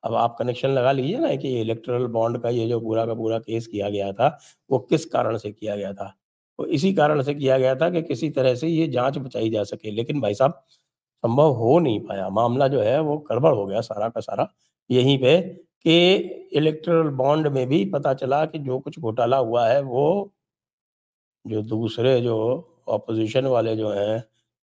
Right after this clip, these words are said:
वो चाहे बीआरएस हो, चाहे डीएमके हो, चाहे टीएमसी हो, केक तो सारा वो खा गए। और आम आदमी पार्टी जो है, उसको बड़े असफल रूप से प्रयास कर रही है कि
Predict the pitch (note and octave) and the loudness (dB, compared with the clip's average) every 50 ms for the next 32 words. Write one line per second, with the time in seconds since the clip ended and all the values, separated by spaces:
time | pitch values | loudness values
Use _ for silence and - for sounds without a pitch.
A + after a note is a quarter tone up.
0 | _ A#2+ - - B2 A#2 A2 G#2+ G#2 A2 A2+ A2+ A#2 A2+ A#2 A#2 A#2+ A2+ G#2 - | _ -20 -8 -4 0 0 0 0 0 -2 0 2 4 4 4 4 2 0 -2 -4
1 | A2+ A2 A#2+ C3 B2 - B2 A#2 A2 G#2+ A2 A#2 A#2+ A2+ A2+ A2 A2 A2 G#2+ G#2 | -6 -4 -4 -4 -4 -2 -2 -2 -2 -2 -2 -2 0 0 0 -2 -4 -4 -4 -2
2 | G#2 A#2 B2 B2 B2 A#2+ A2+ A2+ A2+ - - C#3 C3+ B2 A#2 A2+ A2+ A#2 A2 G#2 | 0 0 0 0 0 0 -2 -2 -2 -4 -4 -2 0 0 0 -2 -4 -4 -4 0
3 | G#2 A2+ A#2+ A#2+ - _ _ _ _ _ _ _ E3+ E3+ D#3+ - - - B2 A#2+ | 0 0 -2 -2 -8 _ _ _ _ _ _ _ 4 4 4 4 2 -2 -2 2
4 | B2 A#2 C#3+ F#3 A3 - - - _ _ - C3+ C#3+ - - - - G#2 G2+ G2+ | 4 4 4 4 2 0 -6 -18 _ _ -4 -2 -2 -2 -4 -2 0 0 0 0
5 | G2 F#2+ G2 - _ _ _ _ _ _ _ _ _ _ _ _ _ _ _ _ | 0 -2 -4 -10 _ _ _ _ _ _ _ _ _ _ _ _ _ _ _ _
6 | _ _ _ _ _ _ _ _ _ - A2+ A2 - - C3+ C#3 D3 C#3+ C#3 C#3 | _ _ _ _ _ _ _ _ _ -6 -4 -4 -2 0 2 4 4 4 4 2
7 | C3+ C3 C3+ C3 - A#2+ A#2 A#2 A#2 A#2 A#2 A#2 A2+ G#2+ A2+ C3+ D3 C#3+ C#3 B2+ | 2 0 -2 0 2 2 2 2 2 0 0 0 2 2 2 2 0 0 -2 -4
8 | - - D3 D3+ - - _ _ D#3 F3+ F#3 E3+ - - - B2+ - C#3 - - | -4 -2 -4 -4 -4 -4 _ _ 2 4 4 4 4 2 -2 -4 -4 -4 -4 -2
9 | B2+ A#2+ A2+ A2+ A2 A2 - A#2+ C3 F3 G3 F#3+ - _ _ _ _ _ _ _ | -2 0 -2 -2 -4 -4 -4 -4 -2 -2 -4 -6 -14 _ _ _ _ _ _ _
10 | - - B2 C3 C3+ A#2+ - - B2+ A#2 A#2 A2+ A2+ A#2 B2+ F3 F3 - D#3+ E3 | -2 2 4 4 4 2 0 -2 -4 -2 -2 -2 -2 -2 -2 -2 -2 -4 -4 -6
11 | E3 - | -6 -8